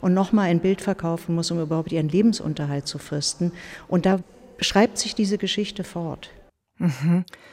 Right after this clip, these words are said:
Speaker 2: Also wird schon deutlich, wenn sie so erzählt,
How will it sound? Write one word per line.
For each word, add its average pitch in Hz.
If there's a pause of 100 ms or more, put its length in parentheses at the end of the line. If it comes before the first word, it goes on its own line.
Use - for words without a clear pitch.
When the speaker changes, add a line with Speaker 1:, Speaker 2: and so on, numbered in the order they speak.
(140)
Speaker 2:
Also 170
wird 190
schon 214
deutlich, 226
wenn 226
sie 226
so 214
erzählt, 202